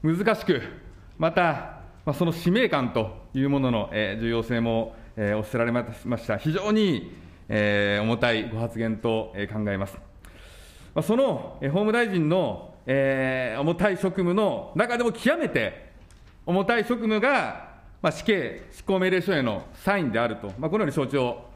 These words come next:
いたしております。これは人の命を直接的に奪う、まあ、その意味において、他のどんな職務よりもあまりに重い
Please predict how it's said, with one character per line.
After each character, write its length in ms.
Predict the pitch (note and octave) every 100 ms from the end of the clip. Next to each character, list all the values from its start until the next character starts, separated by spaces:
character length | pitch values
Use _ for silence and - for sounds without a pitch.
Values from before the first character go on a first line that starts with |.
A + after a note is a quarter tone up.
| - -
い 60 | C3
た 100 | A#2
し 80 |
て 60 | -
お 60 | G#2+
り 60 |
ま 80 | G#2
す。 60 | -
こ 100 | G3
れ 60 |
は 440 | G#3 B3+ G#2+ - - -
人 200 | - C#4
の 80 | C#4
命 320 | C#4+ A#3+ -
を 460 | F#3 D#3 G2+ - - - - - - - -
直 120 | G#3
接 220 | G#3 C#4 -
的 160 | C4
に 120 | B3
奪 260 | F#3+ F3+ E3+
う、 20 |
ま 80 | G#2 - - - - - - - - - -
あ、 60 | -
そ 120 | B3
の 100 | B3+
意 100 | B3+
味 100 | A#3
に 80 | A3
お 80 |
い 60 | F#3+
て、 500 | A#3 A3 A2+ - - - - -
他 200 | G3+ -
の 100 | C4+
ど 200 | F3+ B3+
ん 180 | D4 D#4
な 120 | D4+
職 220 | A3+ A3
務 300 | A3+ G#3 D#3+ - - - - -
よ 100 | G3+
り 120 | G#3+
も 440 | G3 G3+ G2 - - -
あ 100 | E3+
ま 140 | B3+
り 140 | D#4 E4
に 440 | C4+ D3 A2 - - - -
重 360 | - D#3+ G3 C#4
い 160 | C#3